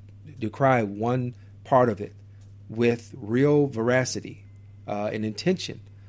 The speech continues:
uh, and look for anti-Semitism. But when it comes to these other, these other two components that I mentioned, and we could also talk about just,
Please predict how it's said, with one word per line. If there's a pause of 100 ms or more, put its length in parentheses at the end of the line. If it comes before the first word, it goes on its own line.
(280)
uh,
and
look
for
anti-Semitism. (960)
But
when
it
comes
to
these
other, (500)
these
other
two
components
that
I
mentioned, (300)
and
we
could
also
talk
about (480)
just,